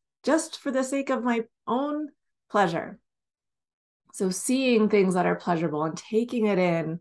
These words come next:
and, and emphasizing and reinforcing that this is pleasurable, and let me just not rush through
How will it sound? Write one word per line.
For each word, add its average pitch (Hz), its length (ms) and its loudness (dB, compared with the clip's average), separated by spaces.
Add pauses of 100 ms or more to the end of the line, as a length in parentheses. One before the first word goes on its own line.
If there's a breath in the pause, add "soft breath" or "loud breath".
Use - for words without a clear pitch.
(480 loud breath)
and, 180 380 2 (1040)
and 190 200 2
emphasizing 180 1040 0 (680)
and 180 260 2
reinforcing 220 1040 0
that 151 220 0 (100)
this 208 380 -2
is 202 320 0
pleasurable, - 760 -4
and 156 320 -6
let 185 200 -2
me 180 160 2
just - 440 -8 (1300 soft breath)
not 185 260 2
rush 196 260 4
through 175 540 0